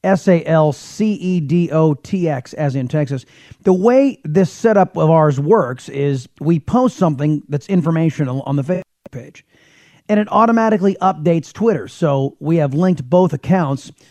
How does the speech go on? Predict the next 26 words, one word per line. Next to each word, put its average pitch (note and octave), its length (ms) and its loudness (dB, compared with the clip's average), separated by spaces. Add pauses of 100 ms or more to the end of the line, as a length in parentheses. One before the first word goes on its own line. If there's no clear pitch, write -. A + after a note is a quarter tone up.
(200)
so F3 340 0
that, D3 300 -2
uh, C#3 200 0 (400)
uh, C3 220 -8
well, B3 160 0
they G3 120 4
work, G3 420 0
they D#3+ 120 0
conspire A#3 760 -4
together E3+ 460 -2
to D#3+ 180 -2
inform D#3+ 460 0
you, D#3 220 2
which D3+ 220 -2
is F#3 120 -2
kind F#3 280 -2
of D#3+ 60 -2
the C#3+ 100 -2
whole, D#3+ 380 -2 (100)
the B2+ 100 -4
hallmark D3 640 0 (460)
of D#3+ 120 0
the D3+ 80 0
Salcedo E3 560 0
Show C#3 420 -2 (520)
anyway. D3+ 420 0